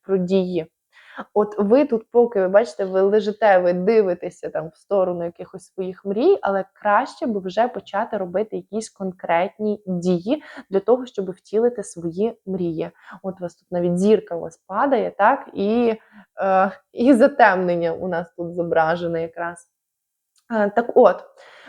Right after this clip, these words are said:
вам потрібно або багато будете рухатися по, е, по своєму пространству, по своєму, там, скажімо, регіону, або по своїй о-, е, по своїй області, по місту, де ви знаходитеся, буде дуже багато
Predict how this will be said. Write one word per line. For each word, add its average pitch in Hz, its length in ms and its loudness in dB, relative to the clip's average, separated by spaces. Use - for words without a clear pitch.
вам 269 420 2
потрібно 240 800 0
або 233 260 2
багато 208 480 -2
будете 214 480 -2
рухатися 196 840 -6
по, 233 480 4
е, 196 520 0
по 220 80 -8
своєму 196 420 -4
пространству, 185 680 -8
по 214 240 -2
своєму, 185 500 -8
там, 170 280 -14
скажімо, 170 480 -8
регіону, 190 680 0
або 190 340 -2
по 180 120 -18
своїй 180 440 -8
о-, 180 360 -2
е, 180 120 -8
по 196 60 -20
своїй 190 320 -4
області, 185 840 -4
по 180 240 0
місту, 190 580 0
де 180 200 0
ви 185 120 -4
знаходитеся, 185 760 -10
буде 175 240 -6
дуже 190 360 0
багато 175 380 -6